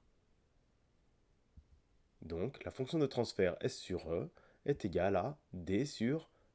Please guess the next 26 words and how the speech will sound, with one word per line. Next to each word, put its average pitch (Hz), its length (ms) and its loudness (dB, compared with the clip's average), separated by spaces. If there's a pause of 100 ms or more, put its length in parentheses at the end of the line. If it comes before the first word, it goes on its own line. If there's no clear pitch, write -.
(220)
un 139 180 4
plus 151 320 -4
D 104 180 4 (220)
R. - 160 -20 (1400)
C'est - 120 -6
la - 80 -6
fonction 165 300 0
de 110 80 4
transfert 147 560 2
en 92 80 2
boucle 143 240 -4
fermée. 98 420 -4 (3750)
On 127 60 -2
sera 165 260 4
aussi 165 280 2
régulièrement 143 580 4
amené 98 360 6
à 101 100 6
exprimer 151 380 2
la 95 120 0
fonction 147 320 0
de 95 100 4
transfert 131 380 0
en 113 60 4
boucle 117 260 -4
ouverte. - 420 -2